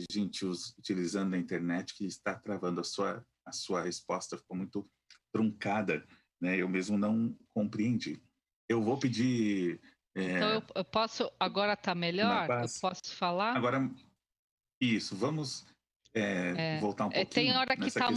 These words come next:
Speaker 2: muito
Speaker 1: da Rosana.
Speaker 2: instável hoje a, a internet, né? Então, eu tava falando pra Rosana de que nós entendemos a grande dificuldade desse momento. É um momento de,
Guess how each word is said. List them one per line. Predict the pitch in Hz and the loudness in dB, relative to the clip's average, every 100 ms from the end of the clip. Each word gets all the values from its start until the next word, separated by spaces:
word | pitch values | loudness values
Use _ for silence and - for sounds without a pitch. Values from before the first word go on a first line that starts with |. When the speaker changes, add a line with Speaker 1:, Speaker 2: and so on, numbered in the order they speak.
| 262 | 2
Speaker 2:
muito | 214 | 2
Speaker 1:
da | 285 | 0
Rosana. | 285 | 0
Speaker 2:
instável | - 233 214 190 190 | 0 2 2 2 2
hoje | 185 185 180 175 | 4 2 0 0
a, | 170 160 143 | 0 0 -2
a | 156 | -4
internet, | 156 - 160 151 143 143 - 160 | -4 -4 -4 -2 -4 -6 -8 -4
né? | 160 | -2
Então, | 175 - | -2 -4
eu | - | -2
tava | 214 214 | 0 0
falando | - 202 196 190 | 0 0 0 -2
pra | - 170 | -2 -4
Rosana | 151 147 156 185 196 160 147 _ _ _ _ _ _ - - | -4 -4 0 2 2 0 -6 _ _ _ _ _ _ -20 -12
de | 165 165 | -6 -4
que | - - 190 190 - - - - _ | -4 -2 -2 -2 -8 -20 -20 -20 _
nós | 190 202 - _ _ _ _ | 0 0 -2 _ _ _ _
entendemos | 247 240 233 _ - 262 220 202 190 208 208 202 180 | 0 0 -2 _ -2 0 0 0 0 2 2 0 0
a | 175 170 | 0 0
grande | 160 180 220 - - _ - | 0 0 0 -4 -12 _ -20
dificuldade | - - - 208 160 160 175 170 165 | -18 -14 -10 -4 0 2 0 -2 -6
desse | 156 151 - | -6 -8 -6
momento. | 160 151 147 147 - - _ - | -4 -2 -2 -4 -8 -20 _ -8
É | |
um | 160 | -4
momento | 165 165 170 170 - 165 | -2 0 0 0 -4 -8
de, | - 156 160 147 | -8 -6 -4 -6